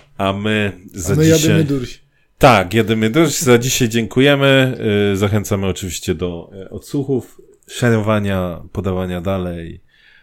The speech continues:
Speaker 1: Możecie również nam standardową kawkę, y, za-, zafundować. I co? I będziemy,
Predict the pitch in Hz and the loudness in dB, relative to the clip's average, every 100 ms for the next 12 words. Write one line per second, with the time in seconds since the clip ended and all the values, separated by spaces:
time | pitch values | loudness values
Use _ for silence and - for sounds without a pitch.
0 | _ - 95 104 - 98 87 92 80 92 | _ -8 -4 -2 -2 -2 -2 -6 -8 -10
1 | 85 82 76 - 98 90 90 87 87 87 | -12 -14 -18 -14 -10 -8 -6 -6 -8 -10
2 | 85 107 98 - 92 85 - - - - | -8 -6 -6 -8 -12 -12 -18 -20 -20 -20
3 | - - - - 92 95 85 95 92 90 | -20 -20 -18 -18 -14 -12 -8 -6 -6 -8
4 | 92 92 - 98 92 104 95 87 - - | -8 -10 -10 -8 -4 -2 -4 -6 -10 -20
5 | - - - - - - - - - 113 | -20 -20 -20 -20 -20 -20 -20 -20 -6 0
6 | 165 120 143 160 143 139 131 123 | 6 6 6 4 4 4 4 4